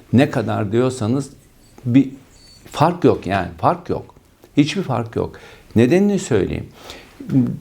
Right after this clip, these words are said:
Düşünelim şimdi. Ukrayna-Rusya savaşı. A B D bir açıklama yaptı. Dedi ki,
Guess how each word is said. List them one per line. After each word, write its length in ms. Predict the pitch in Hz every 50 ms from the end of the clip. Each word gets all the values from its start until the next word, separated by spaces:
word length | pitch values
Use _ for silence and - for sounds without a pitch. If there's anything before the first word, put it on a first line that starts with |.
| - - - -
Düşünelim 480 | 143 143 - 165 160 151 143 135 123 117
şimdi. 400 | - 110 92 95 92 87 87 - - - - - _ -
Ukrayna-Rusya 760 | 131 127 - 147 131 123 135 151 151 139 120 110 - 107 90
savaşı. 460 | - 87 82 82 82 82 - - - - - - - - - - _ _ -
A 180 | 117 127 123
B 120 | 135 135 135
D 100 | 165 165
bir 100 | 143 127
açıklama 480 | 113 113 - - - - 120 117 110
yaptı. 420 | 98 95 95 - - - 107 101 101
Dedi 240 | 123 131 143 143
ki, 280 | 147 - 139 143 143